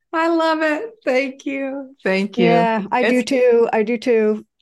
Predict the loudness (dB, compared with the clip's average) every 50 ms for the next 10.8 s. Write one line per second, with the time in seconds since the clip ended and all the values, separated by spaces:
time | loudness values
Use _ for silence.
0 | _ -2 0 0 2 4 4 4 4 2 2 2 2 2 2 2 2 2 2 2
1 | 2 2 0 -4 -8 -8 -4 -2 0 0 2 2 0 0 -2 -2 -2 -2 -2 -2
2 | -4 -4 -4 -4 -6 -6 -6 -8 -10 -12 -18 _ _ _ _ _ _ _ _ _
3 | _ _ _ -14 -12 -12 -12 -12 -14 _ -10 -8 -8 -8 -10 -14 -18 -20 -8 -4
4 | -2 -2 -2 0 0 2 2 2 0 0 0 2 2 2 2 0 -2 -2 -2 -2
5 | -2 -2 -2 -4 -6 -6 -2 -2 0 0 0 -2 -2 -2 -2 -2 -4 -6 -8 -8
6 | -6 -6 -6 -8 -8 -10 -12 -14 -16 -18 -20 _ -14 -12 -10 -10 -6 -4 -2 0
7 | 0 0 -2 -4 -10 -10 _ -8 -8 -4 -2 0 0 0 0 -2 -4 -4 -4 -4
8 | -4 -4 -2 0 0 0 0 0 -2 -2 -2 -2 0 -2 -2 -4 -6 _ _ _
9 | _ _ _ _ -10 -8 -6 -4 -2 -2 -2 0 0 -2 -2 -2 -4 -6 -6 -6
10 | -6 -4 -6 -6 -6 -6 -6 -6 -8 -8 -8 -10 -8 -8 -8 -8